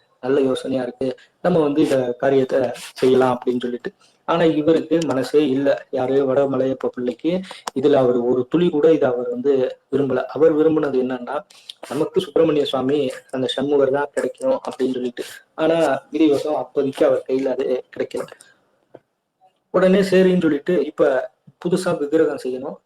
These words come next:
என்ன பண்ணலாம்னு சொல்லும் பொழுது, இதை வந்து நம்ம முடிஞ்ச அளவுக்கு தங்கத்திலேயே செய்வோம் அப்படின்னு அவங்க அம்மா கிட்ட அவர் சொல்றாரு. சரி, தங்கத்திலேயே செஞ்சிடலாம் அப்படின்னு சொல்லிட்டு, வடமலையப்ப பிள்ளையினுடைய தாயார், அவங்க அந்த வம்சாவளியினர்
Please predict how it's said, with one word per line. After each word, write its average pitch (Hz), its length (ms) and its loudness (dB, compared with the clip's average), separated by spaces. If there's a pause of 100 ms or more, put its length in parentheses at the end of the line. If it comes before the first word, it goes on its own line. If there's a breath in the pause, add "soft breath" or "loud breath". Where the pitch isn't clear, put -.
(120)
என்ன 165 220 4
பண்ணலாம்னு 139 420 0
சொல்லும் 131 260 -4
பொழுது, 135 260 -2 (220)
இதை 165 200 0
வந்து 143 240 0
நம்ம 143 180 -2 (220)
முடிஞ்ச 156 240 -2
அளவுக்கு 139 380 -4
தங்கத்திலேயே 147 540 -2
செய்வோம் 131 440 -4 (340)
அப்படின்னு 147 480 2
அவங்க 123 220 0
அம்மா 135 200 0
கிட்ட 123 200 -2
அவர் 123 220 -2
சொல்றாரு. 123 300 -10 (340 soft breath)
சரி, 185 200 2
தங்கத்திலேயே 165 480 2
செஞ்சிடலாம் 139 480 0
அப்படின்னு 127 240 -6
சொல்லிட்டு, 123 300 -4 (460 loud breath)
வடமலையப்ப 170 720 4
பிள்ளையினுடைய 135 600 -2 (180)
தாயார், 139 380 0 (800)
அவங்க 143 320 2 (380)
அந்த 135 260 -2
வம்சாவளியினர் 147 920 0